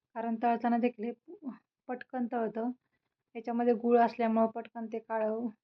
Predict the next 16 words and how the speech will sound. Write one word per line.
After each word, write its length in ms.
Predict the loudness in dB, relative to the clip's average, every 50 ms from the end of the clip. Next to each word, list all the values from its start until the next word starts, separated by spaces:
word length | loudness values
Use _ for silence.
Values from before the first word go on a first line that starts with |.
| _ _ _ _ _ _ _ _ _ _ _ _ _ _ _ _ _ _ _ _ _ _
म्हणजे 160 | -12 -10 -8 -4
जास्त 360 | -2 -4 -4 -4 -6 _ -6
काळं 800 | -6 -6 -6 -10 _ _ _ _ _ _ _ _ -10 -8 -8 -8
पडतं, 280 | -6 -6 -8 -4 -6 -6
त्याच्यामुळं 540 | -6 -6 -8 -6 -4 -4 -2 0 0 0 -2 -2 -4 _ _ _ _ _ _ _ _ _ _ _ _ _ _ _ _ _ _ _ _ _ _ _ _ _ _ _ _ _ _ _ _ _ _ _ _ _ _ _ _ _ _ _
तळताना 340 | -6 -6 -4 -2 -2 -2 0
त्याला 180 | 0 0 0 -2
सतत 240 | -4 -6 -10 -10 -6 -4
हलवत 280 | -2 -2 -2 -2 -2 0
राहावं 220 | 0 2 4 4
लागतं 260 | 4 2 0 -2 -6 -8
आणि 120 | -8 -8 -6
पटकन 320 | -8 -10 -10 -8 -12 -12 -10
काढून 300 | -8 -10 -8 -4 -2 0
घ्यावं 240 | 2 2 2 2 2
लागतं. 340 | 0 0 -4 _ -14 -16